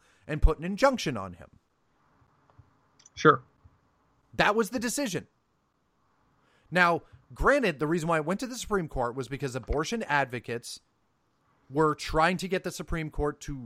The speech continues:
Speaker 1: rule that they were allowed to sue a judge for an injunction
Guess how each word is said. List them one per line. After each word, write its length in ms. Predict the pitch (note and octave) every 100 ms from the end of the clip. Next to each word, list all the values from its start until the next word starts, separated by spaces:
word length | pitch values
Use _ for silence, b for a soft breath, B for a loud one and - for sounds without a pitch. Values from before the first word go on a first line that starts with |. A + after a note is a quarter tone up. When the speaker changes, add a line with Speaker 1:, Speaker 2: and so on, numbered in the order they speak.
| G#2+
Speaker 1:
rule 540 | G3+ C4 C3 B2+ G3 b b b
that 340 | D3+ D#3+ B2
they 180 | D3 E3
were 180 | G3 G#3
allowed 500 | G3 E3+ C#3+ C#3+ C#3
to 140 | - C3
sue 360 | - D#3 F3+
a 100 | G3+
judge 340 | D#3+ D3 D3 -
for 160 | E3+
an 80 | G3
injunction 680 | G#3 C#3 A2+ G#2 A2+ F#3+